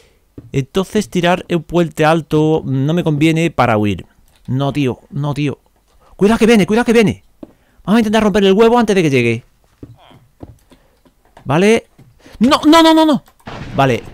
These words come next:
vale. Oh, tío, me he caído, me cago en la mar. Le voy a intentar por lo menos robar lo que son los bloques. Vámonos.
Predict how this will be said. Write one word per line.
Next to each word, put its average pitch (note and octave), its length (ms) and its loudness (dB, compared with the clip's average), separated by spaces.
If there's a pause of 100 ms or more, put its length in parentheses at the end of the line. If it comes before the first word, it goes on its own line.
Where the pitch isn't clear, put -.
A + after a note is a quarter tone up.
(340)
vale. G3+ 320 0 (1200)
Oh, C4 200 4
tío, A#3+ 200 4
me G#3 80 4
he F#3+ 40 -2
caído, C3+ 240 2
me D#3+ 120 -4
cago A3+ 260 0
en A#3 100 4
la F3 100 2
mar. A3+ 400 -2 (640)
Le - 20 -16
voy D#3+ 80 0
a - 20 2
intentar A#3+ 240 0
por A3 100 2
lo G#3+ 60 4
menos A3 180 2
robar F#3 320 2
lo D#3 140 2
que D3+ 60 -4
son F#3+ 160 -4
los D#3 120 0
bloques. F#3+ 480 -2 (2250)
Vámonos. G3+ 640 0